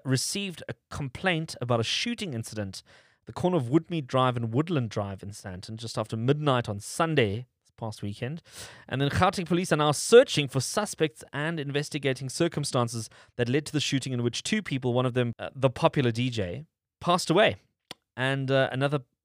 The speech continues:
uh, was seriously injured. Uh, anyone with information that can help in the investigation or assist in the apprehension of, uh, the suspects,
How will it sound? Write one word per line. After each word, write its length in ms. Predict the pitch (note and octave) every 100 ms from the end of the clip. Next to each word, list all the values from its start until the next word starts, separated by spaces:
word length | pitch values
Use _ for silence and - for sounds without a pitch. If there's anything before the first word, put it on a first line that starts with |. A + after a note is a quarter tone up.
| -
uh, 160 | B2 A#2+
was 140 | B2
seriously 380 | - D3 B2+ C3+
injured. 440 | E3+ D#3 A#2 C#2+ - _ _ _ _ _ _ B2+
Uh, 160 | C3+ -
anyone 200 | F#3 G#3+
with 140 | F#3
information 460 | F3 D#3+ D3+ D#3 D3
that 80 | C#3
can 80 | C#3
help 360 | - F3 F#3+ -
in 160 | F3+ F3+
the 100 | E3+
investigation 800 | C3+ B2 - A#2+ A2+ G#2 - C3
or 140 | A#2
assist 340 | A#2 - B2+ A#2
in 100 | B2
the 100 | A2+
apprehension 560 | A#2 A#2+ B2 A#2+ A#2+
of, 380 | - A2+ A2 A2
uh, 120 | A2+
the 100 | G#2+
suspects, 640 | G#2 C#3+ C#3 - C3 -